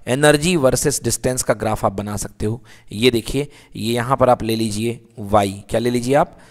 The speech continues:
वाई, और यहाँ पर आप ले लीजिए एनर्जी, क्या ले लेते हैं आप, एनर्जी। ठीक है ना, तो मैं दो ग्राफ आपके सामने बना रहा हूँ। देखिए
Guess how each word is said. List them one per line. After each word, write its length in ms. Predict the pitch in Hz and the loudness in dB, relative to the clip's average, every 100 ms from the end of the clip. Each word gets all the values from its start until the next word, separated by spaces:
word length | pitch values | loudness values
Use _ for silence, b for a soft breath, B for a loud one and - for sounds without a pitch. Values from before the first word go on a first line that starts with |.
| b - | b -4
वाई, 240 | 104 98 b b | -4 -4 b b
और 100 | 113 | -4
यहाँ 240 | 113 117 131 | -2 -2 2
पर 140 | 117 | 2
आप 120 | 107 | 2
ले 100 | 104 | -2
लीजिए 260 | 104 101 - 101 | -4 -6 -10 -8
एनर्जी, 360 | 98 92 98 - | -10 -10 -12 -4
क्या 100 | 113 | -2
ले 100 | 117 | 0
लेते 220 | 113 120 | -2 -4
हैं 100 | 123 | -2
आप, 240 | 139 - _ b b b b - | -2 -4 _ b b b b -10
एनर्जी। 440 | 104 101 95 92 - - | -8 -8 -8 -12 -16 -4
ठीक 140 | 165 165 | 0 0
है 60 | |
ना, 140 | 175 117 B B - | -2 -4 B B -2
तो 60 | 123 | 0
मैं 220 | 143 127 | 0 4
दो 160 | 147 156 | 6 8
ग्राफ 260 | 160 156 | 6 4
आपके 220 | 127 - 131 | 0 -2 -4
सामने 280 | 117 120 | -2 -2
बना 220 | 117 113 113 | -2 0 2
रहा 80 | 120 | 2
हूँ। 80 | 120 | 0
देखिए 320 | 113 170 | -4 -2